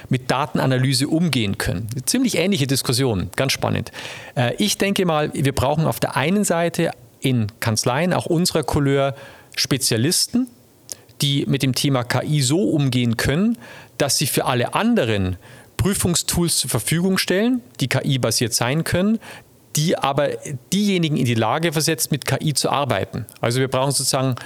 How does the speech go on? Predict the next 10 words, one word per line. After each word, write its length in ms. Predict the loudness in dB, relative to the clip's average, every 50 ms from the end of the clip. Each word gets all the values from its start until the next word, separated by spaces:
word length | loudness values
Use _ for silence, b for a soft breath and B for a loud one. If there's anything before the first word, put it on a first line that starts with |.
| B B B B
ein, 280 | -2 0 0 0 0 0
zwei 340 | 0 0 0 0 0 0 0
Spezialisten, 960 | 0 0 -2 -2 -2 0 0 0 0 0 -2 -2 -2 0 0 0 0 0 -4 -8 -14 -6 -4
die 120 | -2 0 2
immer, 240 | 2 2 0 0 -2 -4 -6 -10 -14 -18 -12 -6 -2
ähm, 460 | 0 0 2 2 2 2 2 0 0 0
den 120 | -2 0
Überblick 420 | 0 2 0 0 0 0 -2 0 0
haben, 240 | 0 0 0 0 0
was 220 | 0 0 -2 -4